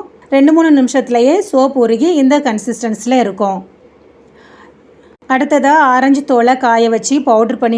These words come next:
எடுத்து வச்சிருக்கேன். இதிலிருந்து மூணு டீஸ்பூன் பவுடரை சோப் கூட சேர்த்து நல்லா மிக்ஸ் பண்ணி விட்டுக்கணும்.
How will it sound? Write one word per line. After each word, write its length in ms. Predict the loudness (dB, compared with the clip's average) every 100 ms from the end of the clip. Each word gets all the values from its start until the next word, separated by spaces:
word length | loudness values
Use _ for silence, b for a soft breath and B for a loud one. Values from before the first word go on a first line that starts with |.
| -4
எடுத்து 180 | -4 -6
வச்சிருக்கேன். 480 | -6 -10 -4 -4 -4 B B -2
இதிலிருந்து 420 | 2 2 2 2 0 2
மூணு 180 | 2 0 -2
டீஸ்பூன் 360 | -4 -4 -2 0
பவுடரை 400 | 0 2 0 -2 -4 -14 _ -12 -2
சோப் 240 | 0 0 -2
கூட 140 | -2 -2
சேர்த்து 280 | -4 -2 -2 0
நல்லா 220 | 2 2 0
மிக்ஸ் 180 | -2 -6
பண்ணி 120 | -6 -4
விட்டுக்கணும். 440 | -6 -8 -8 -10